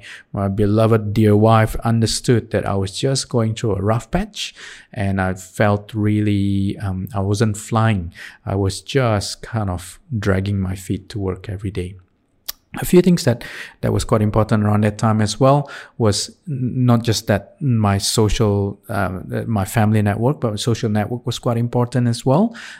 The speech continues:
Um, and of course, at that time, I spoke to a few, uh, more senior people. Now, I need to say this. I, I do encourage you to get help from professional helplines. That is quite important.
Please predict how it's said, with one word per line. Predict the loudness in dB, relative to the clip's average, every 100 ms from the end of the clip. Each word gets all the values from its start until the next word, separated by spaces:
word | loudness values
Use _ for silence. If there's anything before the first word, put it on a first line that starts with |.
| -8
Um, | -6 -4 -4
and | -2 -2
of | 0
course, | 0 0
at | -2
that | -4 0
time, | 0 2 0
I | -4
spoke | -2 -4 -4
to | -4 -2
a | -4
few, | -6 -6 0 4 4 4 0 -4 -20 -4
uh, | 0 0
more | 2 2 2
senior | -2 0 2 4 2
people. | 2 0 2 2 2 -4 -16 -6 2
Now, | 2 2 -6 -2
I | 2
need | 4 2
to | 0
say | -2 0 0
this. | 0 -2 -4 _ 0
I, | 0 2 0
I |
do | 2 4 4
encourage | 2 -2 -2 -2 -4 -2
you | -2 -2
to | -6 -4
get | -2 -2 -2
help | -4 -4 -6
from | -8 -4 -2
professional | -4 -4 -4 -2 -4 -2
helplines. | -4 -4 -4 -4 -6 -10 -8
That | -4 -2
is | -2 -4
quite | -4 -4
important. | -2 -2 -4 -4 -8